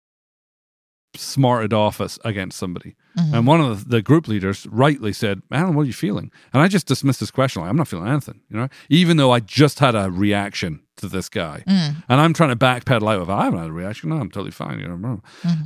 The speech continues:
Speaker 1: And so, uh, and then I'm, like, kind of fuming at the guy that asked me. And so, like, I go after him. "Oh, yeah? Well, what about this? And what about that?" And then the other guy comes in and is like, "Alan, what are you feeling when you're asking so-and-so these questions?" And,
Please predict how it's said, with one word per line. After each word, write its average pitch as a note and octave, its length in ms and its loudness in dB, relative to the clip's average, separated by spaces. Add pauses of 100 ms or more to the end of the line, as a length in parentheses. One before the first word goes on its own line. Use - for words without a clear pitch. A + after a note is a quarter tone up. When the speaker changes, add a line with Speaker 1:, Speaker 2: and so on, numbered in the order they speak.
Speaker 1:
And C3 140 4
so, A2+ 440 0 (120)
uh, G#2+ 340 0 (500)
and A2+ 180 0
then C#3 260 4
I'm, A#2+ 160 0
like, G#2+ 140 -2
kind A2+ 160 0
of G2 100 -4 (100)
fuming D3 480 2
at G2 80 -8
the G2+ 80 -4
guy F#2+ 220 0
that F#2+ 140 -4
asked B2 360 -2
me. F2+ 140 -2
And F2+ 120 -4
so, G2 220 0
like, G2+ 180 -4
I A#2+ 120 2
go A#2 160 4
after G#2 260 -2
him. G#2+ 320 0 (260)
"Oh, A#2+ 60 0
yeah? B2+ 220 4
Well, B2 160 2
what B2 80 4
about A2+ 180 0
this? D#3+ 220 2
And G#2 100 -4
what G2+ 100 0
about G#2 140 0
that?" C#3+ 220 0 (280)
And A2 120 2
then G#2 100 2
the G#2 140 2
other A3 180 4
guy G2 460 0 (100)
comes A2 240 -2
in A#2 60 0
and G#2+ 80 0
is G2+ 60 -4
like, A2 120 -6
"Alan, A#3 240 2
what A#3 100 0
are D#4 60 2
you D4+ 60 2
feeling F#3 320 0
when A2 80 2
you're G#2+ 120 2
asking G#2+ 300 -2
so-and-so C#3 380 2
these G2+ 160 -2
questions?" - 500 -4 (560)
And, B2 380 0